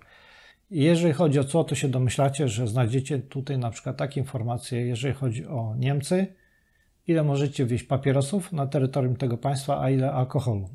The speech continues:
Natomiast w tej ostatniej zakładce dotyczącej, y, wwożenia in-, czy przewożenia przez terytorium, y, danego państwa innych towarów, jeżeli chodzi na przykład o Niemcy, to znajdziecie taką informację, że jeżeli posiadacie w waszym samochodzie, y,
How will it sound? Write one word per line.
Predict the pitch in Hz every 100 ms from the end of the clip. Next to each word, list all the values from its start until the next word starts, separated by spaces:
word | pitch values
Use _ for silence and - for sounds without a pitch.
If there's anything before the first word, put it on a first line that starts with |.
| 143
Natomiast | 135 156 151 131
w | -
tej | 131 123 143
ostatniej | 139 156 151 151
zakładce | 143 135 123 113 - 131 160 190 185 -
dotyczącej, | 135 131 127 - 139 135 135 131 - 147 127
y, | 120
wwożenia | 117 135 165 139 135
in-, | 143 156 -
czy | - 135
przewożenia | - 170 233 175 151 120
przez | 110 - 135
terytorium, | 147 127 - 127 113 113 123 - -
y, | 123 117
danego | 117 135 123
państwa | 127 156 - 139
innych | 139 170 143 131
towarów, | 139 110 110 226 - - - - - - _ _ _ -
jeżeli | 196 233 214
chodzi | 220 202
na | 185
przykład | 170 185 165
o |
Niemcy, | 160 180 180 175
to | 165
znajdziecie | 147 139 156 160
taką | 143 160 190
informację, | 147 135 139 123 110 - 156
że | 107 101 113 113
jeżeli | 127 127 165 180
posiadacie | 156 160 147 156 139
w |
waszym | 131 120 139
samochodzie, | - 135 120 117 101
y, | 107